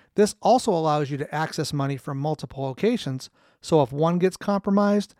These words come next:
you don't have all of your eggs in one basket. Have a separate wallet, billfold,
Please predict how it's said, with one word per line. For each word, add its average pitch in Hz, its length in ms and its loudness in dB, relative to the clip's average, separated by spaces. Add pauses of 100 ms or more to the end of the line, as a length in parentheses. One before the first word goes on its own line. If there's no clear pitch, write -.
(260)
you 160 80 0
don't 165 220 6
have 165 180 2
all 151 180 4
of 143 100 0
your 147 140 2
eggs 127 260 -6
in 139 120 -4
one 120 160 -8
basket. 139 420 -4 (720)
Have 185 240 4
a 277 40 4
separate - 380 -2
wallet, 156 380 0 (440)
billfold, 147 600 2